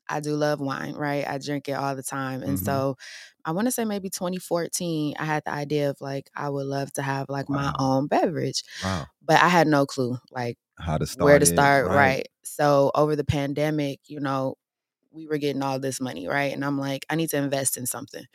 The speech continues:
Speaker 1: So I started the process of seriously looking how to start the wine, and I
Speaker 2: Wow.
Speaker 1: almost gave up. I almost did 'cause it was so overwhelming.
Speaker 2: Yeah, it's a
Speaker 1: And
Speaker 2: lot.
Speaker 1: 'cause it's only one percent of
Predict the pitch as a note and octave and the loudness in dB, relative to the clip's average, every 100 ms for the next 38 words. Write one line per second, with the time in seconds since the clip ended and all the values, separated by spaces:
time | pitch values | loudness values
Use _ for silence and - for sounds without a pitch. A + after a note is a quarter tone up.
0 | _ _ _ _ - D#3+ D3 C#3+ D3 C#3+ | _ _ _ _ -2 4 6 6 4 4
1 | D#3 D#3 - - D#3 - D3+ D3 - C3 | 4 4 0 2 2 2 2 0 -2 0
2 | - A#3 A3 F3 D#3 D3 D3 D3 D3 C#3+ | 2 4 2 0 -2 -2 -2 -4 -6 -4
3 | C#3 C#3+ C#3 - - D3 C#3+ C#3+ C#3+ C#4 | -2 -2 -2 -4 -2 -2 -2 0 2 2
4 | C#3 - C#3 C#4 - - E3 E3 - D3+ | 0 -2 0 0 0 0 0 -4 -4 -6
5 | C#3+ B2+ - _ _ C#3+ D3 D#3 D3+ D3+ | -6 -8 -10 _ _ -4 -2 -2 2 0
6 | C#3 C#3+ D3 D3 - D3 D3 D3 D3 C#3+ | 0 -2 0 0 -2 0 0 0 -4 -6
7 | D3+ D3+ D3 D3 D#2+ D#2+ E2 _ - D#3+ | -4 -4 -2 -2 -2 -4 -8 _ -4 2
8 | D#3 C3+ - F#3 B3 B3+ A#3+ G3+ G3+ G3 | 2 2 -2 -2 2 2 2 2 0 0
9 | F#3 F#3+ E3+ D3+ | -2 0 -2 -4